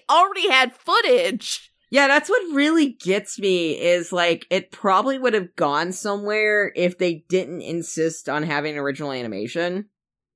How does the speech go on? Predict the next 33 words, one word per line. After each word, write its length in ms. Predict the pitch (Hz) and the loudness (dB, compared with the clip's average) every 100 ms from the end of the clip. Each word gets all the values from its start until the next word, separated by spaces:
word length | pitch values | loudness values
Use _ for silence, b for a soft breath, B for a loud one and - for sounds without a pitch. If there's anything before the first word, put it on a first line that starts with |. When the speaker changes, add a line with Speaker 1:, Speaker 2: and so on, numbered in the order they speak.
| - | -14
Speaker 1:
Yeah, 1120 | 208 208 247 262 262 262 247 233 208 180 165 | -12 -6 -2 0 2 4 4 4 4 4 2
like, 720 | 175 214 214 214 208 - - _ _ _ _ - | 2 2 2 0 -4 -8 -16 _ _ _ _ 0
that's 280 | 277 359 - | 2 2 0
the 100 | 285 | -6
weird 320 | 233 214 214 | -2 0 0
part 300 | - 180 175 | 0 0 2
of 80 | 160 | 2
it 80 | 156 | 0
all. 200 | 151 190 | 2 2
And 100 | 320 | 2
even 260 | 415 466 453 | 0 -2 0
if 60 | |
they 80 | 302 | -2
s-, 160 | 262 - | -2 -6
did 240 | 190 226 | 0 0
it 180 | 233 - | 0 0
Filmation 600 | 233 226 160 180 233 247 | 0 0 -2 -4 -4 -4
style, 540 | - 247 233 240 247 233 | -2 2 4 4 2 2
as 140 | - | -2
cheap 360 | - - 220 208 | -8 -6 -4 -6
as 100 | - | -2
possible, 800 | 165 160 214 311 302 339 403 403 _ _ _ _ _ _ _ | 2 2 0 -6 -4 -4 -4 -10 _ _ _ _ _ _ _
like, 520 | - 247 226 220 208 - | -2 2 2 2 -2 -2
it 100 | 311 | -4
still 360 | - - 381 427 | -4 0 2 4
would 100 | 370 | 2
have 120 | 262 | 2
probably 260 | 269 262 247 | 2 2 4
been 240 | 247 208 | 2 0
way 180 | 208 233 | 2 2
more 200 | 240 208 | 2 0
expensive 480 | - - 226 220 202 | -2 -2 -2 -2 -2
to, 240 | 220 196 | -2 -4